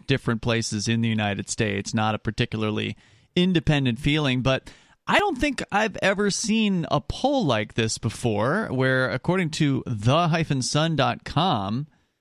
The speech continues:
uh, looks like a poll has been done by an organization called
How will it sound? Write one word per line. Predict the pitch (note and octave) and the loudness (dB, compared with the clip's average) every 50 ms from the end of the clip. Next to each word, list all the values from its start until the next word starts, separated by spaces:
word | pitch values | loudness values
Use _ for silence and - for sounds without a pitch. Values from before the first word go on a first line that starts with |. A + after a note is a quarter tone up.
| _ _ _ _ - | _ _ _ _ -4
uh, | G#2 G#2 G#2 G#2 G#2 G#2 G2+ D#2 | -2 -2 0 0 0 0 -2 -2
looks | A#2 A#2 C3 F3+ - - - | -2 -2 -2 -2 -2 0 -2
like | F3 D#3+ - | -2 -2 -2
a | - | -2
poll | - D#3+ D#3+ D#3+ D#3+ D#3 | -2 0 2 2 2 2
has | D3 B2+ B2 | 0 0 0
been | B2+ A#2 | -2 0
done | C#3 D#3 D#3 C#3+ | 0 0 0 2
by | B2 C3+ B2+ B2 B2+ B2+ | 2 2 2 2 0 0
an | A#2 A2+ | 0 0
organization | A2 A#2+ C3+ C3 B2 A#2 A2 C#3 D3 C3+ - C3 B2+ A#2 | -2 -2 0 0 0 0 0 0 -2 0 0 0 -2 0
called | - C3+ B2+ A#2+ A2+ A2 A2+ | 2 2 2 2 2 -2 -4